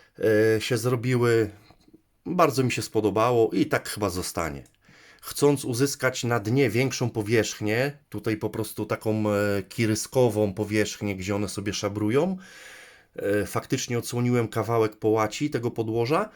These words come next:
a tutaj na górze jakby dało to fajniejszy efekt. Ta-, tak mi się wydaje, że ładniej to wygląda po prostu. Także co do tego odcinka, podsumowanie tej rośliny.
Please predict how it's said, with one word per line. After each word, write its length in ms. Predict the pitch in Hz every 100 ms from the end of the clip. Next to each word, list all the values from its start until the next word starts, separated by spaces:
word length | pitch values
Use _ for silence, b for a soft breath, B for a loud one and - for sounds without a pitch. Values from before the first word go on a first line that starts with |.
| B B B
a 200 | B 320
tutaj 320 | 269 226 220 180
na 120 | 135
górze 400 | 123 147 139 127
jakby 320 | 120 104 113
dało 280 | 110 110 107
to 440 | 107 104 98 98 85
fajniejszy 640 | - 104 101 101 - 95
efekt. 520 | 98 90 82 - - _ _ _ _ - -
Ta-, 120 | 117
tak 200 | 113 -
mi 80 | 131
się 140 | 117
wydaje, 380 | 92 90 82 80
że 260 | 80 92 92
ładniej 340 | 110 104 101
to 100 | 98
wygląda 420 | 92 85 82 76
po 160 | 73 73
prostu. 340 | - 62 - - _ B B B B B B B B B B -
Także 420 | 117 113 117 123
co 240 | - 165
do 320 | 156 151 143 139
tego 220 | 147 143
odcinka, 720 | 139 - - 143 127 151 165
podsumowanie 800 | 160 139 - 139 135 131 143 131
tej 220 | 135 127
rośliny. 720 | 120 - 123 113 120 170 185